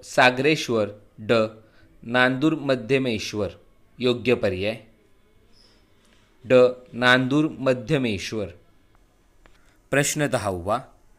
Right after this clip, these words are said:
दादासाहेब फाळके यांचे स्मारक कोणत्या लेण्यांजवळ आहे? अ, वेरूळ, ब, अजिंठा, क, पांडव लेण्या, ड, वरीलपैकी नाही.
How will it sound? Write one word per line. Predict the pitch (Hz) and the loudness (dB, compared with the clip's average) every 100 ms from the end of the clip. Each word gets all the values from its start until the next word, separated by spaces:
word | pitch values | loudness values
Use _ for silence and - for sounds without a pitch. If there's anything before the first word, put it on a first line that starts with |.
| _ _ _ _ _ _ _ - | _ _ _ _ _ _ _ -10
दादासाहेब | 147 127 131 147 165 160 160 | 0 0 4 4 4 2 2
फाळके | 143 127 147 | 2 2 -2
यांचे | 127 110 131 | -2 -2 -6
स्मारक | 123 131 123 107 113 | -6 0 0 0 -6
कोणत्या | - 127 123 139 147 | -6 -6 -2 0 0
लेण्यांजवळ | 123 117 117 110 101 107 | 0 -2 -4 -4 -4 -2
आहे? | 110 101 85 - _ - - _ _ | -2 -4 -8 -16 _ -20 -20 _ _
अ, | 123 127 123 - | -2 -2 -2 -8
वेरूळ, | 113 131 131 123 117 117 - _ | -2 2 2 2 -2 -6 -18 _
ब, | 113 117 123 113 - _ _ _ _ _ | -8 -2 0 -2 -10 _ _ _ _ _
अजिंठा, | 127 117 143 143 127 104 101 _ _ _ _ _ | -6 -2 -2 -2 -4 -8 -10 _ _ _ _ _
क, | 135 127 117 - _ _ _ | -2 0 -2 -14 _ _ _
पांडव | 135 131 131 151 | 2 2 4 2
लेण्या, | 147 113 101 98 95 _ 113 | 4 0 -4 -10 -12 _ -4
ड, | 117 113 - | -2 -2 -6
वरीलपैकी | 110 113 113 110 - - 110 | -4 0 0 -2 -6 -8 -8
नाही. | 110 120 87 85 | -4 -4 -6 -14